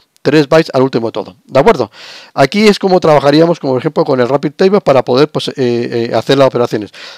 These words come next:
Para convertir este bloque, eh, como vimos al principio, de cuarenta, cuarenta bits, convertirlos a decimal, perfectamente puede ser la calculadora Windows, no hace falta que lo hagamos, es bastante elemental y básico, o si queréis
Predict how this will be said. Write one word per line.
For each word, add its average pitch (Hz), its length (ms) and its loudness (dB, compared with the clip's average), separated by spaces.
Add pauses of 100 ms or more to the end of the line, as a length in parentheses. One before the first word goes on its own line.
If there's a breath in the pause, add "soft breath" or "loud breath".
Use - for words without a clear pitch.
(100)
Para 147 220 4
convertir 143 560 0
este 160 280 2
bloque, 151 500 0
eh, 127 120 -12
como 127 220 -4
vimos 143 240 0
al 143 80 -2
principio, 143 480 -6 (300 soft breath)
de 135 760 4
cuarenta, 143 760 2
cuarenta 143 320 0
bits, 165 220 0 (240 loud breath)
convertirlos 131 520 -2
a 151 40 4
decimal, 160 380 2 (420 soft breath)
perfectamente 131 540 0
puede 131 140 -4
ser 139 120 0
la 127 80 4
calculadora 117 420 0
Windows, 175 400 0
no 135 60 -2
hace 117 120 -4
falta 127 240 -4
que 113 80 -6
lo 104 80 2
hagamos, 139 380 0 (240 loud breath)
es 117 140 -8
bastante 120 360 -2
elemental 113 380 0
y 113 40 0
básico, 175 440 0
o 175 120 2
si 160 140 -6
queréis 147 320 0